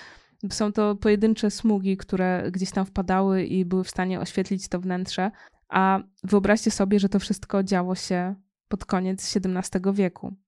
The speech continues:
No ale okej, może porzućmy już te mroczne tematy, bo w tym samym budynku, co ciekawe, oprócz cel więziennych swoją siedzibę ma też Muzeum Morskie. Takie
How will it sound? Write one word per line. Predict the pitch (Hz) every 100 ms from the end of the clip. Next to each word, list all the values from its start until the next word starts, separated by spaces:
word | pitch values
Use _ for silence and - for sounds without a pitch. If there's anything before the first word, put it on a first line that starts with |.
| _ _ _ _ _ _ _ _ -
No | 220
ale | 226 196
okej, | 185 151 - _ _ _ _ _ -
może | 190 196
porzućmy | 196 190 190 170 170 - _ -
już | 175 165 - -
te | 180
mroczne | 170 175 175 190 175 170 -
tematy, | - 180 175 - 180 214 - - - -
bo | 202 220 220 - -
w | -
tym | 214
samym | 294 302 269
budynku, | 208 185 180 175 180 220 262 _ _ -
co | 190
ciekawe, | 202 196 175 180 185 202
oprócz | - 208 226 208 - - 190
cel | - 240 202 190
więziennych | 202 202 190 185 190 226 - -
swoją | - 220 247
siedzibę | - 202 202 233
ma | 190 185
też | 170 190 -
Muzeum | 233 277 269 196
Morskie. | 180 175 165 - - 151 170 _ _ _ _ _ -
Takie | 170 170 160